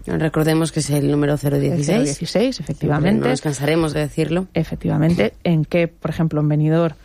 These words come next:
Speaker 2: en el Centro Social Yelena, también, eh, se puede acudir en busca de esa información, de ese apoyo, de ese, de esa guía de cómo, de cómo hacer.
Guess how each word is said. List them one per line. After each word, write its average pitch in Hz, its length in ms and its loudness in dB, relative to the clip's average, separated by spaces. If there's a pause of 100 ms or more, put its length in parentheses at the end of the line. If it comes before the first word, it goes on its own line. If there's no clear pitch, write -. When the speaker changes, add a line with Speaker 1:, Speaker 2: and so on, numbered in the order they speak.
(320)
Speaker 2:
en 165 120 0
el 147 140 -2
Centro 160 320 -2
Social 156 640 0
Yelena, 160 480 0 (400)
también, 156 500 0 (200)
eh, 139 500 -8
se - 180 -4
puede 165 260 0
acudir 165 460 0 (800)
en 160 180 -2
busca 156 320 -2
de 139 60 2
esa 156 160 0
información, 165 680 0
de 165 60 0
ese - 180 -4
apoyo, 165 480 0
de 160 80 -2
ese, - 240 -2
de 175 120 -2
esa 160 180 -2
guía 170 340 0 (540)
de 147 160 -4
cómo, 147 480 -2
de 160 140 0
cómo 160 220 0
hacer. 226 340 0